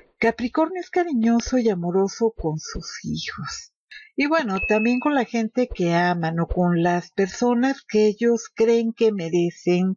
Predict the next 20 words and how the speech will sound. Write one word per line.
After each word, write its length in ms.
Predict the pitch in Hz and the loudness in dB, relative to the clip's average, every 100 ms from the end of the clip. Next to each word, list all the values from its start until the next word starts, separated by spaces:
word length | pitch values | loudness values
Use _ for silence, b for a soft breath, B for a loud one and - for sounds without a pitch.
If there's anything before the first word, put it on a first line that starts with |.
| - | -6
que 140 | - | -10
se 180 | - 208 | -8 -4
les 300 | 123 139 - | -2 -2 0
ame 380 | 220 202 190 233 _ B B B | 2 2 -2 -6 _ B B B
por 160 | - 185 | -6 -2
todo 280 | - 196 214 | 0 4 4
lo 140 | 190 | 2
que 160 | - 175 | 2 2
hacen 380 | 180 - 202 190 | 2 0 -4 -2
por 300 | - 151 - | -8 -10 -4
Capricornio, 840 | 208 - 170 165 - 214 208 175 | -4 -2 -4 -2 2 2 2 -6
porque 420 | 175 - 185 180 | -8 0 0 2
no 260 | 185 208 302 | 0 2 2
se 160 | - 415 | 0 -2
crean 260 | 294 311 | 2 0
que 140 | 302 320 | 0 -2
Capricornio 680 | 233 - 160 185 185 220 226 | -2 -4 -2 0 0 0 0
regala 480 | 165 156 165 175 | -2 0 0 0
su 200 | 208 - | -2 -6
cariño, 560 | - 143 156 170 151 | -4 -4 -2 -4 -4